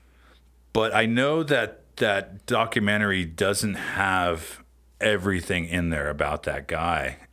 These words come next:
And as far as what my opinion on him, I think he's the mo-, the highest prolific pedophile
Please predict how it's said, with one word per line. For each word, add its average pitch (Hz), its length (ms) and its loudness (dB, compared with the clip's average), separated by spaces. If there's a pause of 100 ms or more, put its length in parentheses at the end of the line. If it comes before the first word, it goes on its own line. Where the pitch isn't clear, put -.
And 87 260 0
as 82 140 -2
far 113 260 2
as 98 160 -2
what 95 100 -2
my 87 140 0
opinion 123 480 -2
on 80 160 0
him, 78 220 -6 (1160)
I 117 200 2
think 117 320 0
he's 98 380 -2
the 95 80 -4
mo-, 87 280 -2
the 87 380 -6
highest 123 360 0
prolific 98 800 -2 (1120)
pedophile 80 760 -2